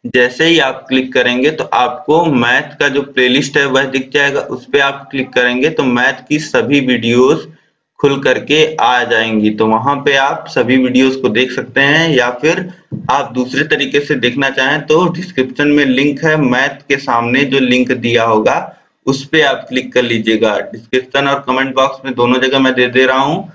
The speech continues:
तो कहीं से भी आप जा करके सभी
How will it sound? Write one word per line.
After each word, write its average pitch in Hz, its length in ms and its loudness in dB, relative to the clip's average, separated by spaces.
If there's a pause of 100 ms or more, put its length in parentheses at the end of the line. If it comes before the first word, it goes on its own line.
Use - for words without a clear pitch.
(320)
तो 151 120 4
कहीं 143 320 -2
से 147 160 0
भी 135 180 2
आप 127 200 -2
जा 113 140 0
करके 123 360 -2 (840)
सभी 165 500 0